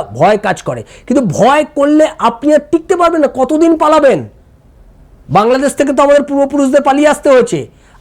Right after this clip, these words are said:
আবার এই যে মুর্শিদাবাদ থেকে, মালদা থেকে পালাতে হয়েছে। কাউকে ছেড়েছে? তৃণমূলের হিন্দু ছেড়েছে তাকে? তৃণমূল করে হিন্দু ঘরবাড়ি জ্বালিয়ে দিয়েছে। ওই শিবিরে একই সাথে ক-, খিচুড়ি খেয়েছে তৃণমূলের হিন্দু, বিজেপির হিন্দু, সাধারণ হিন্দু,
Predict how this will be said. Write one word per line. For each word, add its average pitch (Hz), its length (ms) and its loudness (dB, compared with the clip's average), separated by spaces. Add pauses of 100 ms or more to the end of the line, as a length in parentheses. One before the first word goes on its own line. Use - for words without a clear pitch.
আবার 240 320 2
এই 233 120 -4
যে 269 100 0
মুর্শিদাবাদ 285 500 0
থেকে, 285 200 0
মালদা 262 300 2
থেকে 285 160 0
পালাতে 277 360 0
হয়েছে। 254 280 2 (380)
কাউকে 262 320 0
ছেড়েছে? 285 680 0 (380)
তৃণমূলের 277 560 2 (240)
হিন্দু 254 420 0
ছেড়েছে 269 320 2
তাকে? 285 420 2 (300)
তৃণমূল 277 360 0
করে 247 160 2
হিন্দু 233 400 2 (220)
ঘরবাড়ি 226 320 2
জ্বালিয়ে 175 240 0
দিয়েছে। 117 300 -14 (1080)
ওই 226 140 4
শিবিরে 269 300 0
একই 254 220 0
সাথে 277 220 -2
ক-, 202 300 -8
খিচুড়ি 269 320 -2
খেয়েছে 214 300 2
তৃণমূলের 214 420 0
হিন্দু, 143 340 -4 (580)
বিজেপির 226 420 2
হিন্দু, 185 380 0 (160)
সাধারণ 226 440 2
হিন্দু, 226 300 0